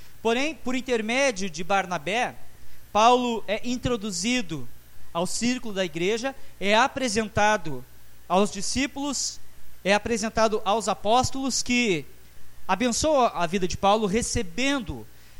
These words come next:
E a partir de então, Paulo segue em missão, e poucas são as vezes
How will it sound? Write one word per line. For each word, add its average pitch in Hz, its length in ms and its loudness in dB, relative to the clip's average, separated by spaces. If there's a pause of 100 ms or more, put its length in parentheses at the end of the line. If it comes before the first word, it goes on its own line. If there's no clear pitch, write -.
(140)
E 240 60 2
a 269 60 6
partir 285 320 -2
de 277 100 -2
então, 277 280 0 (120)
Paulo 311 440 2 (200)
segue 285 760 0
em 240 140 -2
missão, 262 540 0 (320)
e 254 100 0
poucas 339 640 2
são 254 260 2
as 214 140 2
vezes 226 540 0